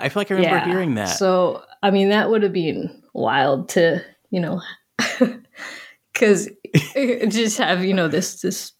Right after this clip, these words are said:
Speaker 2: depiction of this little black boy who, you know, take down the house with, with the Oompa Loompas, but whatever. They can redo it.
Speaker 1: <laughs> Well, of course, if they redo it, the golden ticket becomes a handout. I can already hear the
Speaker 2: <laughs>
Speaker 1: Republican, uh, <laughs> the Republican spin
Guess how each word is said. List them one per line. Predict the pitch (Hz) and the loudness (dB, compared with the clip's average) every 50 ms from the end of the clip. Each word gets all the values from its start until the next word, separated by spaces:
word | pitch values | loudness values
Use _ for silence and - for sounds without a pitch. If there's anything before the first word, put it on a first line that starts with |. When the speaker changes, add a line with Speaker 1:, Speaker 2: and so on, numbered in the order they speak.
| _ - | _ -4
Speaker 2:
depiction | - 185 - 208 - - - - - - | -4 -2 0 0 -2 0 -2 -4 -4 -4
of | 156 | -4
this | 160 175 - - | -4 -4 -4 -2
little | 165 156 165 | -2 -2 0
black | 156 156 156 156 - - | 0 0 -2 -2 -2 -2
boy | - 170 175 170 170 180 | 0 2 2 2 2 2
who, | 165 156 - - 175 175 - - _ | 0 0 0 0 -2 -4 -6 -8 _
you | - 180 | -4 -2
know, | 170 160 156 160 - _ - | -2 -2 -4 -6 -8 _ -4
take | - 180 170 170 | -2 -2 0 0
down | 175 160 160 | 0 0 0
the | 170 | 0
house | 156 151 143 156 190 - - - | 0 0 0 0 0 0 2 2
with, | 160 170 165 - - - - - - | 2 0 0 -4 -12 -16 -14 -10 -8
with | 175 175 | -4 -2
the | - 156 | 2 4
Oompa | 175 196 - | 4 4 2
Loompas, | 190 165 170 175 180 180 196 156 139 170 - - _ - | 2 0 0 2 2 2 2 0 0 -2 -6 -6 _ 0
but | - - - - - - _ | 0 0 0 -2 -8 -18 _
whatever. | - 170 160 156 - 160 170 175 - _ _ _ _ _ - | -12 -10 -10 -10 -10 -10 -12 -12 -14 _ _ _ _ _ -2
They | 202 185 | -2 0
can | 185 - 190 | 2 2 4
redo | 175 165 165 147 - - - | 4 4 4 2 2 0 -2
it. | - - - - - - | -2 -4 -6 -8 -4 -2
Speaker 1:
<laughs> | 202 - - 240 - - - 214 - - - - - 208 - - - - - - | -2 -2 0 -2 -2 -2 -2 -4 -2 -2 -2 0 -2 -4 -4 -6 -12 -20 -10 -4
Well, | - 131 | -2 -2
of | 120 120 | -2 0
course, | - - 156 147 - | 0 0 0 0 0
if | 139 117 117 | -2 -2 0
they | 131 120 | 0 0
redo | 120 120 113 110 117 117 113 107 | 0 0 -2 0 0 2 2 2
it, | 92 - | 0 -2
the | 104 | -4
golden | 104 110 110 107 101 98 95 | -2 -2 -2 -2 -2 -4 -6
ticket | 95 - 107 - - 104 - | -6 -6 -6 -4 -4 -6 -6
becomes | - - 123 110 101 | -4 -4 -4 -4 -2
a | 95 92 | -4 -6
handout. | - 120 104 107 110 101 101 98 90 - - - - - - - - | -4 -4 -4 -2 -2 -2 -2 -4 -4 -4 -6 -10 -12 -14 -8 -4 -4
I | 381 - | -2 -2
can | 107 127 | -2 -2
already | 123 123 127 120 104 | -2 0 -2 -2 -2
hear | - 113 113 110 | -2 -2 -2 -2
the | 101 104 101 98 98 98 - | -4 -4 -4 -4 -4 -6 -6
Speaker 2:
<laughs> | - | -6
Speaker 1:
Republican, | 107 104 - - 120 107 113 107 - - 107 104 104 104 101 - _ - - - - - | -6 -6 -4 -2 -2 -2 -2 -4 -6 -4 -6 -6 -6 -8 -10 -12 _ -12 -8 -4 -2 0
uh, | 110 110 110 104 | 2 2 2 2
<laughs> | - - - - - - 240 - - - - 254 - - - - | 0 0 -4 -6 -4 -2 -2 -2 -2 -2 -4 -4 -4 -6 -8 -4
the | - 165 | 0 2
Republican | 147 123 - - - 170 139 151 143 135 120 151 131 | 2 0 0 0 -2 0 2 2 2 2 2 0 0
spin | - - - 349 - 123 127 123 117 117 110 107 | 0 -2 -2 -2 0 0 0 0 -2 -2 -4 -6